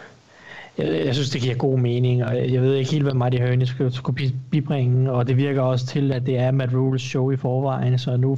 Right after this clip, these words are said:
nu er der vist ikke nogen tvivl om, at det er ham, der sidder på magten, og så skal han, øh, finde en sparringspartner til at sætte sig på, på, på, på den der G M-post, som,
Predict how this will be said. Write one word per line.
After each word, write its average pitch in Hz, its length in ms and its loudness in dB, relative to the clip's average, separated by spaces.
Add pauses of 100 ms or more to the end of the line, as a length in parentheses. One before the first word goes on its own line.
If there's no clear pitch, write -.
(120)
nu 151 120 2
er 139 40 2
der 135 120 0
vist 127 120 0
ikke 139 120 2
nogen 139 140 0
tvivl 147 180 0
om, 135 100 0
at 131 80 0
det 135 60 -2
er 131 40 -2
ham, 139 120 -2
der 139 80 0
sidder 147 280 -2
på 131 140 -2
magten, 139 460 -2
og 135 60 -4
så 143 100 -2
skal 135 180 -4
han, 127 220 0 (680)
øh, 131 300 0
finde 139 420 2
en 127 60 0
sparringspartner 127 760 -2
til 123 160 -4
at 135 140 -2
sætte 127 200 -4
sig 127 140 -4
på, 131 420 0
på, 127 60 -2 (540)
på, 147 80 -2 (220)
på 123 300 2 (160)
den 127 140 0
der 127 140 0
G 135 320 2
M-post, 127 380 0
som, 120 200 -2